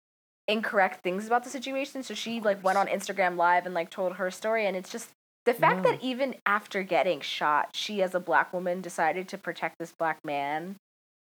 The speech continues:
Speaker 1: And just,
Speaker 2: That
Speaker 1: like,
Speaker 2: just says everything.
Speaker 1: it says
Speaker 2: Like
Speaker 1: everything. And the fact that she even felt the need to go on Instagram Live to have to, like, tell her side of the story, too, because of the
Speaker 2: Mm-hmm.
Speaker 1: way that he was handling it is just, it's absolutely heartbreaking. Megan has gone through so much,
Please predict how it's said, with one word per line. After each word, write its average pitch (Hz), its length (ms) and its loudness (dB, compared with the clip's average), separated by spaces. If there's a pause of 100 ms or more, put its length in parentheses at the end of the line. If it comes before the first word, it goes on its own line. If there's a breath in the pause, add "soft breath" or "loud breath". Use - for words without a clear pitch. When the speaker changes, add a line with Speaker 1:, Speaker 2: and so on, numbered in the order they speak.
(120)
Speaker 1:
And 202 120 2
just, 202 140 0
Speaker 2:
That 196 140 6
Speaker 1:
like, 214 80 4
Speaker 2:
just 208 140 0
says 156 240 4
everything. 151 680 0
Speaker 1:
it - 140 4
says - 360 4
Speaker 2:
Like - 100 -8
Speaker 1:
everything. 262 500 2
And 240 120 4
the 240 60 2
fact 269 260 6
that 381 120 0
she - 180 -2
even 254 240 -2
felt 233 240 0
the 226 80 -8
need 208 220 -4
to 247 100 -4
go 202 140 2
on 196 120 2
Instagram 202 560 -2
Live 185 340 4
to 240 80 -6
have 208 240 0
to, 208 120 -6
like, 180 320 0
tell 196 340 2
her 190 340 -2
side 185 340 0
of 170 120 -8
the 175 80 -4
story, 180 480 -4
too, 202 500 -4 (280)
because 226 200 -2
of 226 120 -2
the 208 60 2
Speaker 2:
Mm-hmm. 196 80 -2
Speaker 1:
way 196 160 2
that 202 120 -2
he 226 300 -8
was 226 160 -4
handling 240 480 -2
it 339 160 0
is 202 160 -4
just, 208 180 -10 (320)
it's 277 120 2
absolutely 370 340 0
heartbreaking. 196 500 0
Megan 254 260 2
has 440 140 -2
gone 226 220 0
through 226 160 -10
so 185 420 0
much, 170 260 0